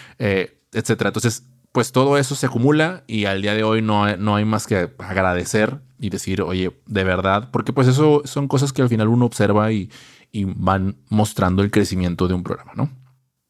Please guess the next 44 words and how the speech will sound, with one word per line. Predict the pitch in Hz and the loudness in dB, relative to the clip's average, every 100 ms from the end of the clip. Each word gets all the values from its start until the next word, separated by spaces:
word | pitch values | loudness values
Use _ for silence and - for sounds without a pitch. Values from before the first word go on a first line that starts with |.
| - | -10
Por | - 139 | 2 4
último, | 165 143 120 131 127 | 6 4 2 -2 -4
el | 98 | -4
último | 95 113 | 0 0
número | 110 110 | 2 2
que | 110 | 2
te | 104 | -2
quiero | - 98 | -2 -2
compartir | 107 104 101 101 | 0 -2 0 -2
es | 104 | 0
el | 98 | 0
de | |
las | 92 92 | 0 -2
descargas. | 95 - 117 - - _ _ _ _ _ _ | -2 0 0 -2 -10 _ _ _ _ _ _
Desde | 98 104 101 101 101 98 98 - 104 | 0 2 2 2 2 0 -2 -4 -4
el, | 95 95 - _ _ _ | -2 -4 -8 _ _ _
de | 101 | -4
nuevo, | 98 98 85 - - | 0 0 -2 -10 -10
la | 85 | -6
referencia | 85 - 101 123 135 127 | -4 -2 -2 0 2 2
es | 156 - - - - _ - | 2 -2 -16 -20 -20 _ -12
el | 92 - | -12 -10
quince | - 117 123 127 127 131 | -4 -2 0 2 4 2
de | 127 92 | 0 -2
agosto. | 85 87 - - _ _ _ | -2 -8 -14 -20 _ _ _
Desde | 95 101 | -2 -2
el | |
quince | 104 175 | -2 0
de | 196 | 2
agosto | 147 165 - | 4 2 0
hasta | 123 | 0
el | 107 | 2
día | 139 | 4
de | 143 | 6
hoy, | 160 - _ _ _ _ | 4 0 _ _ _ _
tenemos | - 107 110 113 | -4 -2 0 0
un | 117 | 0
total | - 113 113 | 2 2 2
de | 117 | 0
ochocientas | 110 - 104 95 - | -2 -2 -2 -2 0
cuarenta | 104 92 | 0 0
y | 90 | -2
seis | 87 | 0
descargas. | 87 - 90 78 - - | -2 -2 -6 -6 -12 -18